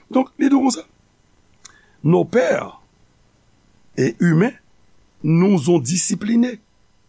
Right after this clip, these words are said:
Et à cause de cette discipline,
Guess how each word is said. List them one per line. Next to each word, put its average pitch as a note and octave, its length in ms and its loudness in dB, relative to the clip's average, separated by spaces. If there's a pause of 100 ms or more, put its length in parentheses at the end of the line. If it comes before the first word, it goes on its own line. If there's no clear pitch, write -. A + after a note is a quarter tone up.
(420)
Et E3 260 2 (380)
à A2 160 -10
cause E3 560 -4
de A#2 80 -10
cette - 280 -10
discipline, - 760 -4